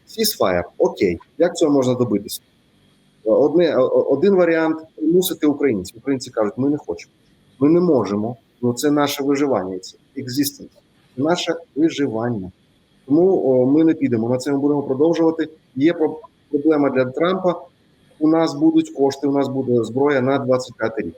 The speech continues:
В будь-якому разі. Бо Європа нас підтримає. І якраз на фоні заяв Трампа з-, було дуже багато заяв наших європейських партнерів,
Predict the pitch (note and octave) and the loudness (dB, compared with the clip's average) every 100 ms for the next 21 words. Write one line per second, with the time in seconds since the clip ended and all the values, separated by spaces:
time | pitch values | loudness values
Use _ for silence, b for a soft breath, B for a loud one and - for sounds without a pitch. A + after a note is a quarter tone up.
0 | _ _ _ _ - C#3 C3+ B2+ A2+ G#2 | _ _ _ _ -2 0 0 -4 -2 -2
1 | F2+ F#2 G#2+ A2+ A#2 D#3 E3+ C3+ A#2+ B2 | -2 -4 -4 -2 0 0 0 0 -2 -4
2 | A#2+ - A#2 B2 A#2+ B2 A#2+ - _ _ | -12 -8 -4 0 0 0 -2 -4 _ _
3 | A#2+ C#3+ C3+ C3 - C3 A2+ G#2+ A#2 A#2+ | -4 -2 0 -2 -2 0 0 0 0 0
4 | - F#3+ G#3+ - - - _ _ A2+ C3+ | -2 -2 0 -2 -6 -14 _ _ -6 -4
5 | C3+ D#3 E3 F3 D#3+ D#3 C#3 C#3+ C3+ C#3 | 2 2 2 2 2 0 0 -2 -2 0
6 | C#3+ C#3 B2+ - - C#3+ D3 C#3+ - B2 | 0 0 -2 -4 -4 -2 0 -2 -2 -12
7 | B2+ - E3+ | -14 -4 -4